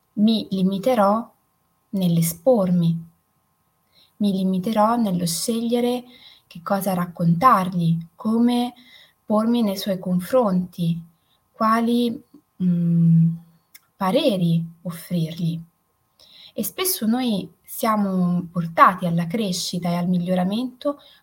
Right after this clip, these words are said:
proprio grazie ai feedback che ci arrivano dall'esterno. Pensate quanto può essere dannoso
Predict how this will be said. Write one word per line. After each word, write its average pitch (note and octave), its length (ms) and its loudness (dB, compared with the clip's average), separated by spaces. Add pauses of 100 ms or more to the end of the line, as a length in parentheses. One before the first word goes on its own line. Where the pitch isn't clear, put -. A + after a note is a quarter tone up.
(100)
proprio C#4 380 2
grazie B3 680 2
ai F#3+ 180 -4
feedback A#3+ 540 -2
che F3+ 120 -8
ci F#3+ 140 -4
arrivano G3+ 440 -2
dall'esterno. E3+ 1080 0 (340)
Pensate C4+ 420 -2
quanto G#3 340 -2
può A3 200 0
essere A3 460 -2
dannoso F3+ 760 0